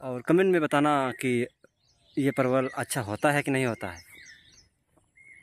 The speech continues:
ठीक, ठीक, बने रहिए मेरे YouTube चैनल में।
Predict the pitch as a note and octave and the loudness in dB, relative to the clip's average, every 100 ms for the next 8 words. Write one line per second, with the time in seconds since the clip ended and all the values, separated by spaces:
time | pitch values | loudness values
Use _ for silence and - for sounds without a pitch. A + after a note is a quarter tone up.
0 | _ - - - - D#3+ - - _ _ | _ -20 -20 -20 -8 -6 -6 -16 _ _
1 | _ _ - - _ - - - - - | _ _ -20 -20 _ -20 -20 -20 -20 -2
2 | F#3+ D#3 E3 E3+ D3+ D3+ D3 C3+ B2+ B2+ | 0 2 2 4 2 2 0 -2 -4 -4
3 | B2+ A#2 B2+ | -2 -2 -4